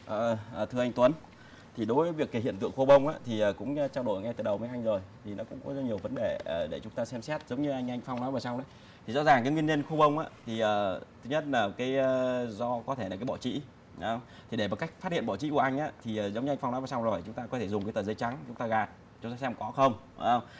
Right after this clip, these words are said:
Thế mà ngoài cái, cái đó mà bọ trĩ không có á, thì một cái vấn đề nữa là nó, ờ,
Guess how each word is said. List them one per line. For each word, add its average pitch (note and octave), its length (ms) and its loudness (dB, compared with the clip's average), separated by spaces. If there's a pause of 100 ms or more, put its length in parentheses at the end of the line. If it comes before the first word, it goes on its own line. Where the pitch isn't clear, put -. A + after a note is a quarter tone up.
(160)
Thế C3 60 -6
mà D3 80 0
ngoài C3 200 6
cái, B2+ 80 -4
cái D#3 120 -4
đó E3 120 2
mà E3+ 120 0
bọ B2+ 140 0
trĩ C3 100 -10
không D3 160 -6
có C3+ 160 8
á, F3+ 160 6 (200)
thì A2+ 320 0
một G#2+ 200 -6
cái C3 60 -8
vấn D3+ 100 -6
đề A#2+ 220 4
nữa A2+ 180 0
là C3+ 140 -6
nó, A#2 280 -6 (420)
ờ, A2+ 680 -2